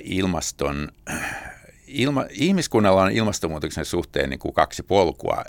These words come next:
kaksi ääripäätä. Joko tehdään hirveästi aktiivisesti jotain, pyritään välttämään ja elämään sen kanssa, tai sitten ei tehdä yhtään mitään, eletään ikään kuin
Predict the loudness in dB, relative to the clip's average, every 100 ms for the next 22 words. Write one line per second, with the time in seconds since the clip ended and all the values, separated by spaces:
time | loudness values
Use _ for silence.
0 | -2 0 2 4 4 2 0 2 2 2
1 | 2 0 0 0 -2 -4 -4 0 0 0
2 | -6 -8 -10 -4 -4 -4 -6 -12 -12 -6
3 | -4 0 0 0 -6 _ -20 -10 -6 -6
4 | -4 -4 -2 0 -2 -2 -4 -4 -2 -2
5 | -2 0 2 0 -2 -4 -4 -4 -6 -18
6 | -20 0 2 2 2 4 4 2 0 -2
7 | -2 -6 -6 -4 -4 0 0 0 -4 -4
8 | -10 -12 -14 -14